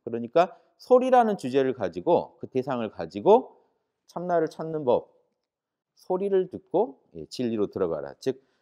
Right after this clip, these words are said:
우리 마음은 공적영지에서 소리를 듣는 오감 쪽으로 마음이 작동하겠죠. 마음이 작동할 때 이 소리에 집착하는 게 아니라 소리를 듣는 그 자리는 어딘가 하고 마음을 돌렸을 때 우리는,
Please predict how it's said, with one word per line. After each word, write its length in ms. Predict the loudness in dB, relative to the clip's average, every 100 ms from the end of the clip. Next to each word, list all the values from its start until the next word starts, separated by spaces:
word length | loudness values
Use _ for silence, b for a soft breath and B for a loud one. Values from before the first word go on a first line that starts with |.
| _
우리 200 | -4 0
마음은 580 | 4 6 6 4 -2 -6 -14 _
공적영지에서 840 | -4 2 4 4 2 2 0 0
소리를 460 | 2 4 4 2 2
듣는 360 | 0 0 -2 0
오감 400 | 2 4 2 2
쪽으로 580 | -2 2 4 4 2 _ _ _ _ _
마음이 320 | 2 4 4 -2
작동하겠죠. 800 | -4 -2 -2 -4 -6 -8 -10 -10 _ _ _ _
마음이 300 | 2 2 2
작동할 560 | -2 -4 -2 0 -2 0
때 280 | 2 2 b b -8
이 120 | -4
소리에 480 | -2 0 0 2 2
집착하는 580 | 0 -4 -4 -2 -4 0
게 80 | 0
아니라 420 | 0 -2 -4 -6 _ _ _
소리를 540 | _ 0 2 2 0 0
듣는 320 | -2 -2 -2
그 120 | 2
자리는 340 | 4 4 0 -6 _
어딘가 580 | -2 -2 -2 0 0 0
하고 220 | -4 -8
마음을 380 | 0 2 2 -2
돌렸을 520 | -8 -6 -4 -6 -10
때 200 | -12 -8
우리는, 460 | -8 -10 -10 -10